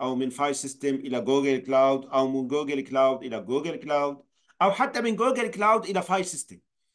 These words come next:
اليوم راح نشوف كيف بإمكاننا نستخدم ستورج ترانسفير سيرفيس عشان تنقل داتا between الكلاود ستورج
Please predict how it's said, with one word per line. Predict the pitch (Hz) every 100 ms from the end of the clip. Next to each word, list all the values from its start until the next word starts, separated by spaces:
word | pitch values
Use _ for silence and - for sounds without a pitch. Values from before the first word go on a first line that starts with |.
| _ _ -
اليوم | 185 254 269
راح | 170
نشوف | 202 - 240 196 226 - -
كيف | 233 247
بإمكاننا | 247 196 185 208 220
نستخدم | 202 185 - 196 156 143
ستورج | - 196 202 190
ترانسفير | 165 165 165 185 190
سيرفيس | - 185 151 113 180 - - _ _ -
عشان | 139 214 226 220
تنقل | 240 247 - 185 147
داتا | 170 196 190 180 202 240 - _ _ 127
between | 156 156 190 214 220 208 -
الكلاود | 165 151 156 180 196
ستورج | - - 180 185